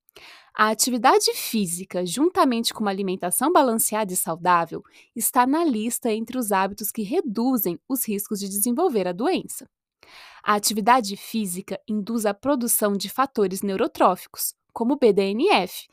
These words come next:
que tem um importante papel na manutenção da saúde neural e das conexões neurais. Além disso, a atividade física é capaz de reduzir o estresse oxidativo,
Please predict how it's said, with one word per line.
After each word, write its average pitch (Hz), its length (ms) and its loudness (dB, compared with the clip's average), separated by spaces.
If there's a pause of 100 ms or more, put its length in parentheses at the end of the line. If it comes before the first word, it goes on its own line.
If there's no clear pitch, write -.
(260)
que 233 120 -4
tem 220 180 0
um 214 60 0
importante 214 580 0
papel 190 480 2
na 185 180 -2
manutenção 302 840 0
da 226 100 -2
saúde 240 480 -2
neural 262 540 2
e 277 80 -6
das 226 220 -2
conexões 285 640 -4
neurais. 285 520 -4 (720)
Além 202 380 2
disso, 185 500 -6
a 196 140 -4
atividade 202 640 -2
física 202 480 -6
é 190 100 -2
capaz 196 560 0
de 214 80 -4
reduzir 208 540 -2
o 214 60 -6
estresse 202 500 -2
oxidativo, 208 880 -4